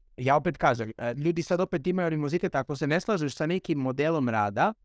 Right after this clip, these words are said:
to ne znači sad da ti ne treba s tim čovekom da pričaš ili šta god. Treba da pratiš to, treba da sa znanjem koje ti imaš, da sedneš, analiziraš i da znaš kako ne treba raditi. Znači, ja pratim da bi sebe uvek, e,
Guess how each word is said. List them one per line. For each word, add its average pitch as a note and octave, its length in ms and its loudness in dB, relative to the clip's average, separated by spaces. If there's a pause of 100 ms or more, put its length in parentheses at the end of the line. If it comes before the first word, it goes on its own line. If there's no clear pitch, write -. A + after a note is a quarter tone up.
(260)
to C#3 100 0
ne C3+ 60 -2
znači F#3 260 -2
sad G3+ 180 0
da F#3 80 0
ti G3+ 160 -2
ne F#3+ 100 0
treba E3+ 260 -4
s - 80 -12
tim F3+ 200 -2
čovekom D#3+ 480 0
da C3+ 100 0
pričaš C#3+ 480 -4
ili A#2+ 100 0
šta - 180 -6
god. A2+ 260 -4 (380)
Treba B2+ 200 0
da C#4 120 2
pratiš - 460 -2
to, E3 260 0 (140)
treba E3 280 0
da F3 200 4 (560)
sa C#3 360 0
znanjem D#3 520 2
koje C#3+ 200 -2
ti G3+ 260 -2
imaš, A3+ 300 2
da C3+ 140 -6
sedneš, G3+ 460 0
analiziraš D#3+ 640 -2
i D3+ 60 -4
da C3+ 120 -2
znaš G#3 300 2
kako G#3+ 320 -4
ne F#3+ 200 0
treba D3 340 0
raditi. G#2 260 -2
Znači, - 240 -4
ja G3+ 100 6
pratim G#3+ 480 2
da E3 100 0
bi D3 200 0 (260)
sebe G#3 360 2
uvek, G#3+ 420 0
e, D3+ 160 0